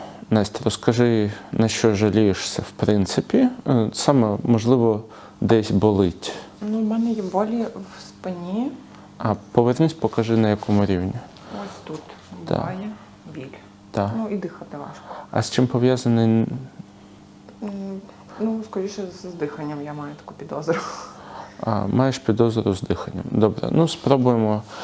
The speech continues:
Speaker 1: е, одразу протестувати. Ну, можна, можна повернутися. Берем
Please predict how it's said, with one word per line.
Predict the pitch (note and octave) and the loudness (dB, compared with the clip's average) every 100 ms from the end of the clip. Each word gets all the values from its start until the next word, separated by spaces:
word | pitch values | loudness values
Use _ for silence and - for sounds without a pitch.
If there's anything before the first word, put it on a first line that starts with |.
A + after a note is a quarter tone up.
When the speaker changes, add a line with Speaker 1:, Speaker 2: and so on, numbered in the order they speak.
| - - - | -12 -4 2
Speaker 1:
е, | G#2+ | 2
одразу | G#2 G2 G2+ G#2+ A#2 G#2 | 2 2 2 4 2 0
протестувати. | - - - A2+ - D3 G3 G3 A#2 G#2 | -2 -2 -2 -2 2 2 2 2 2 2
Ну, | D#3 A#2+ - - - - | 0 -2 -8 -20 -12 0
можна, | G#2+ G#2+ G2+ F2+ G2 - - | 2 2 0 -4 -6 -10 -4
можна | G2 - F#2 | -4 -4 -2
повернутися. | G#2 A#2 C#3 G3 F#3+ D3+ - C3 A2+ - - - - - - - - - - | 0 2 4 2 2 0 0 0 -2 -6 -6 -4 -2 -2 -4 -8 -12 -4 0
Берем | B2+ B2+ B2 | 2 2 2